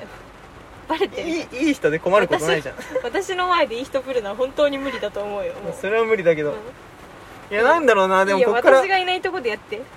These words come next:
Speaker 2: や、もしかしたらさ、
Speaker 1: うん。
Speaker 2: わかんないじゃん。俺さ、だから性格いいから始まって悪いに行って、「あ、またやっぱいいかも」で、悪いに落ちるって言ったじゃん。
Speaker 1: 印象の変遷ね。
Speaker 2: そうそうそう。
Speaker 1: まず第一印象はいいんだよね、大体ね。
Speaker 2: そう。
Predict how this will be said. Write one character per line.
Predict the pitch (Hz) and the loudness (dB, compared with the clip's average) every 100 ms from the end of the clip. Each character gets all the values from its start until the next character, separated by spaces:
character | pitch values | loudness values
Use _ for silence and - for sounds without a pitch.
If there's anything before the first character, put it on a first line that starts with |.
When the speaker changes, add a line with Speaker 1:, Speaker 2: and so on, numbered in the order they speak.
| - | -6
Speaker 2:
や、 | 175 | 4
も | 262 | 4
し | 453 | 6
か | 285 | 4
し | 208 | 4
た | 180 | 2
ら | 170 | 2
さ、 | 160 151 135 | 4 2 2
Speaker 1:
う | |
ん。 | 113 220 - - 175 | -6 -14 -20 -6 2
Speaker 2:
わ | |
か | 247 | 2
ん | 262 | 2
な | 185 | 0
い | 151 | 0
じ | |
ゃ | 147 | 4
ん。 | |
俺 | 240 359 | 4 6
さ、 | 285 180 120 | 4 4 2
だ | 156 | 0
か | |
ら | 143 | 0
性 | - 254 | 6 6
格 | 262 - | 6 4
い | 262 269 | 0 0
い | |
か | 202 | 2
ら | 160 | 2
始 | 151 156 | 2 -2
ま | |
っ | 160 | -2
て | 160 | 2
悪 | 160 214 | 4 4
い | 208 | 2
に | 156 | -4
行 | 143 | -10
っ | |
て、 | - 214 175 131 | -4 0 0 2
「あ、 | 190 202 | 4 4
ま | 233 | 6
た | 269 | 6
や | |
っ | |
ぱ | 262 196 | 6 0
い | |
い | 202 | 2
か | 175 | 2
も」 | 165 165 | 2 0
で、 | 202 202 - - - - | 2 2 -2 -14 -18 2
悪 | 196 269 | 6 6
い | 202 | 4
に | |
落 | 160 170 | -2 -2
ち | 190 | -4
る | |
っ | |
て | 156 | -6
言 | 139 | -6
っ | |
た | 151 | -4
じ | 139 | -4
ゃ | 123 | -6
ん。 | 117 - - - | -12 -20 -20 -14
Speaker 1:
印 | 262 302 | -8 -6
象 | 330 311 | -2 0
の | 294 | 2
変 | 320 294 | 0 -2
遷 | 302 269 254 | 0 -2 0
ね。 | 277 | -2
Speaker 2:
そ | - 175 | -2 -6
う | |
そ | 160 | -4
う | |
そ | 294 | -2
う。 | |
Speaker 1:
ま | 359 | 0
ず | 262 | 2
第 | 285 415 | 2 0
一 | 427 | 0
印 | 427 | 0
象 | 359 | 0
は | 220 | -2
い | 226 | -2
い | |
ん | |
だ | 190 | -6
よ | 190 | -8
ね、 | |
大 | 196 208 | -6 -6
体 | 208 208 | -6 -10
ね。 | 214 | -2
Speaker 2:
そ | |
う。 | 160 | 0